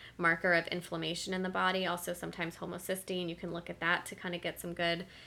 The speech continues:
inflammatory markers. Um, there's also, I guess, the, the, the chance that this could be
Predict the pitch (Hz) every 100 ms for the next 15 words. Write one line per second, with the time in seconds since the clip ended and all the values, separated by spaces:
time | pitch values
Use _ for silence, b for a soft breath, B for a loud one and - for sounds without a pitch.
0 | B B 180 196 180 180 - 180 175 175
1 | 175 175 170 175 170 - - 175 170 170
2 | 170 170 180 - B B B B B B
3 | B B B B - - 214 214 214 208
4 | - - - - - - 226 226 262 247
5 | 240 233 233 226 B B 190 190 190 -
6 | 185 - 185 - - - 190 180 170 165
7 | 180 - - - - 185 190 330 - -
8 | - 175 156 175 175 - 185 180 175 170